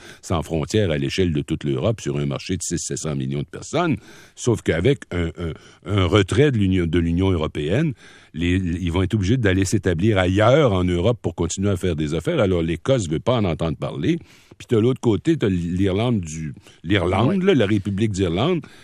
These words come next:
Speaker 1: qui est, euh, est membre de l'Union européenne, mais qui a quand même une frontière juste là avec l-, l'Irlande du Nord, qui,
Speaker 2: C'est
Speaker 1: elle,
Speaker 2: bien
Speaker 1: fait
Speaker 2: compliqué.
Speaker 1: partie de l'Angleterre. <laughs> Alors, si tu veux exporter, il faut que tu passes par là. Donc,
Speaker 2: Ça aurait,
Speaker 1: c'est
Speaker 2: ça aurait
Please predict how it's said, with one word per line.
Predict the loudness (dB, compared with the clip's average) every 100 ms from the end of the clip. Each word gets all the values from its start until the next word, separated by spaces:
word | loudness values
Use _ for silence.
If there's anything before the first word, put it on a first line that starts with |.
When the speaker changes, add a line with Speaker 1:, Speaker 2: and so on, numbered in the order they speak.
| -20 _ -10
Speaker 1:
qui | -2 2 4
est, | 4 2
euh, | 2 2
est |
membre | 2 2 2
de | 2
l'Union | 2 2 2
européenne, | 0 0 0 0 0 0
mais | -2 0
qui | -2
a |
quand | 0 0
même | 0 0
une | 0
frontière | 0 -2 0 0 0
juste | 0 -4 -2
là | -2
avec | 0 -2 -4
l-, | -6
l'Irlande | -6 -6 -4 -2 -4
du | -4
Nord, | 0 0 0 -6 -20 -20 -10
qui, | 0
Speaker 2:
C'est | 4
Speaker 1:
elle, | 6
Speaker 2:
bien |
Speaker 1:
fait | 6
Speaker 2:
compliqué. | 4 4
Speaker 1:
partie | 2 0 -2
de | 0
l'Angleterre. | 2 0 -2 2 2 2 0 -6 -14
<laughs> | -8 2
Alors, | 4 4 4
si | 0
tu | 0 4
veux | 6
exporter, | 6 4 4 4 4
il | 4
faut | 2
que | -2
tu | 2
passes | 4 4
par | 4 4
là. | 6 4
Donc, | 4 2 0
Speaker 2:
Ça | -2
aurait, | -2 -4 -8
Speaker 1:
c'est | -2 0 0
Speaker 2:
ça | 2
aurait | 6